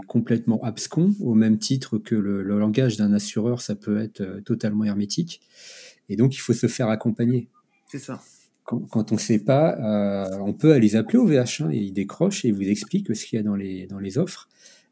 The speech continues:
Speaker 1: Mais il faut pas simplement se contenter de regarder la plaquette commerciale, le prix, et puis acheter un prix. On n'achète pas un prix, on achète un service, là. Et si c'est un service critique, il faut vraiment faire très, très attention à ce qu'il y a derrière.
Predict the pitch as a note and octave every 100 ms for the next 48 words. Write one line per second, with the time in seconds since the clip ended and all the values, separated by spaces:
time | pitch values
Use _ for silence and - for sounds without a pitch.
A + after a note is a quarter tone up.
0 | - A2 A2 A#2+ - B2 A2+ - D3+ E3
1 | - - - - C#3 B2+ C#3 B2+ C3+ C3
2 | B2 - A#2 B2 A#2+ A#2+ G#2+ G#2 A2 G#2+
3 | A#2 A2 G2+ A2 G#2 G#2 - G2+ G2+ -
4 | C#3 D#3 F3+ - D3 A#2 A2+ - C3 E3+
5 | B3+ A#2 - - C#3 - - - C3 A2+
6 | - A2 - - G#2+ G#2+ - G#2+ G#2+ A#2
7 | - - B2+ G#2+ C3+ G#2+ - A#2+ G2+ G2+
8 | - A2 _ - - - _ - - C3
9 | C#3+ B2 C3+ A#2 A2 - C3+ D3 E3 -
10 | G#3 A#2+ - G2+ F#2+ A#2+ B2 B2+ - B2
11 | A2 - - A#2+ - B2 A2+ G#2+ G#2 -
12 | A#2+ - A#2 G#2+ G2+ G2